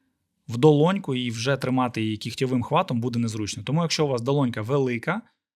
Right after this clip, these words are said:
майже будь-який хват, окрім кігтя. Гібридним також можна тримати, переходячи з пальцевого на долонний,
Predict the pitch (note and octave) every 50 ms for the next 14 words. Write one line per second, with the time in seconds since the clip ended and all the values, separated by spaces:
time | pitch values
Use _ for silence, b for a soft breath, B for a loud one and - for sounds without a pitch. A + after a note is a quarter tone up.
0 | _ _ _ _ _ A#2+ C3+ D#3 E3 D#3 B2 B2 C3+ C3 C#3+ D3+ B2 B2+ B2 B2
1 | - A#2+ A2+ - - F#3+ G#3+ G#3+ - - - C3+ B2+ - - C#3+ E3 F#3 F#3 F3+
2 | D#3+ - _ _ _ _ _ _ _ _ _ _ _ _ - - D3 C3+ C3+ -
3 | - A2 - - _ _ _ _ - A2 B2+ D3 - A3 B3+ G3 E3+ D3+ C3 C3+
4 | C#3 B2 - A#2+ A2+ D#3 G#3+ B3+ C4 G#3 F#3+ F3 C#3+ D#3+ D#3+ D#3+ D#3 D3 C#3 -
5 | A2+ - C3+ C3+ C3 - D3 C3+ B2+ A#2+ - - A#2 A2 - - B2 A2+ - -
6 | B2+ C3 C3 A2+ A2 A2+ A#2 A2+ A#2 A#2+ A#2+ A#2+ A#2 A2+ A2 G#2+ G#2